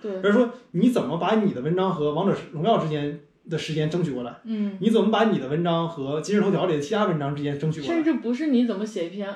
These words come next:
Speaker 1: 你甚至写的不是文章，你可能做视频，或者你可能做一个号，运营一个微博号。
Speaker 2: 对啊，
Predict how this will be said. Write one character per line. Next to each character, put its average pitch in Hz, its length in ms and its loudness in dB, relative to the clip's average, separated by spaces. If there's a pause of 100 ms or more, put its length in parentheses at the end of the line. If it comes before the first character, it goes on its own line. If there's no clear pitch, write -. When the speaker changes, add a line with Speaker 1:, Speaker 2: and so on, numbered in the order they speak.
(300)
Speaker 1:
你 208 160 -2
甚 294 200 -4
至 277 60 -2
写 202 160 -6
的 190 80 -4
不 190 160 -12
是 262 80 -6
文 165 220 -6
章， 180 240 -10
你 214 40 -8
可 208 60 -12
能 170 160 -10
做 208 160 -6
视 208 160 -12
频， 143 460 -16
或 233 100 -4
者 214 40 -4
你 240 100 2
可 214 100 -6
能 165 180 -10
做 214 160 0
一 196 40 -2
个 208 80 -6
号， 208 320 -6
运 254 80 4
营 196 160 -2
一 208 40 -10
个 214 60 -6
微 220 160 -2
博 147 140 -10
号。 - 40 -12
Speaker 2:
对 233 120 6
啊， - 160 0